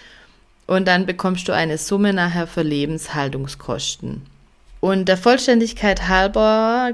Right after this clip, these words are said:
gehen wir jetzt erstmal noch meine Sparten durch und danach gehen wir auf den Prozess ein. Also bei mir ist der nächste Block dann Sparen.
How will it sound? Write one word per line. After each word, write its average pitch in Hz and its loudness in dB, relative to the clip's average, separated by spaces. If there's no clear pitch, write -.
gehen 202 2
wir 196 4
jetzt 190 -4
erstmal 202 -2
noch 180 -2
meine 190 0
Sparten - -2
durch 247 0
und 214 0
danach 190 2
gehen 196 -2
wir 180 0
auf 165 -6
den - -4
Prozess - -8
ein. 131 -8
Also 175 0
bei 180 -2
mir 208 2
ist 220 -2
der 196 2
nächste 185 -4
Block 170 -4
dann 143 -4
Sparen. 202 0